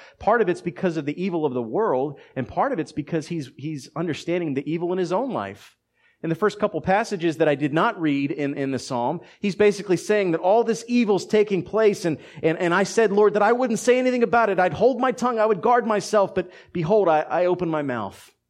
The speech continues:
And so he's frustrated with the evil of the world, but he's also frustrated that in his own evil, he couldn't bite his tongue. He said things that he should not have said. And he said, "So out of all this suffering and all this evil, God, just, just remind me today.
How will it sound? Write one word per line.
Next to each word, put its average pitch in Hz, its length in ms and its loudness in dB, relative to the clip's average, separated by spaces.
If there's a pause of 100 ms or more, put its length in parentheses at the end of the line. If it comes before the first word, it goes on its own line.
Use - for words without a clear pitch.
(720)
And 135 80 -8
so 170 140 0
he's 170 180 0
frustrated 214 520 2
with 180 100 4
the 170 120 -2
evil 190 220 2
of 160 80 0
the 139 80 2
world, 220 560 2 (160)
but 160 80 0
he's 160 100 0
also 220 280 0
frustrated 190 560 0
that 165 120 4
in 165 120 0
his 160 160 0
own 226 200 2
evil, 175 220 -2
he 175 140 0
couldn't 185 580 -6
bite 202 220 2
his 175 160 0
tongue. 139 500 -4 (180)
He 170 100 -8
said 208 280 0
things 208 220 2
that 175 80 2
he 160 60 -2
should 165 260 -2
not 185 180 -2
have 139 80 -4
said. 185 480 -2 (180)
And 147 80 -2
he 151 60 0
said, 175 240 -2
"So 190 140 2
out 196 160 4
of 190 80 0
all 302 220 8
this 277 140 0
suffering 247 480 0
and 208 60 0
all 277 180 2
this 277 240 -2
evil, 240 300 -2
God, 185 400 0 (220)
just, - 280 -10
just 269 160 -10
remind 226 520 -2
me 180 80 0
today. 110 560 -4